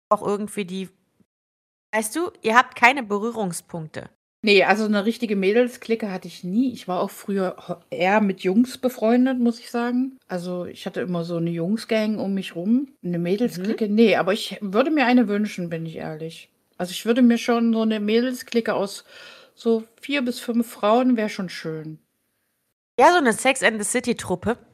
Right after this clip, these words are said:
Speaker 2: <laughs> Ja. <laughs>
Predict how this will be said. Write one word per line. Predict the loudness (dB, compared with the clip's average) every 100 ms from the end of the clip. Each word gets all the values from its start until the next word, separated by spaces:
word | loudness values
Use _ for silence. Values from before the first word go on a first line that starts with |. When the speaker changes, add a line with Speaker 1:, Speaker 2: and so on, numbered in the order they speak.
| _
Speaker 2:
<laughs> | 2 4 4 6 4 4 2 4 0 0 -4 -8 _ _ _
Ja. | -10 -6 -2 -2 -2 -2 -2 -8 0
<laughs> | 2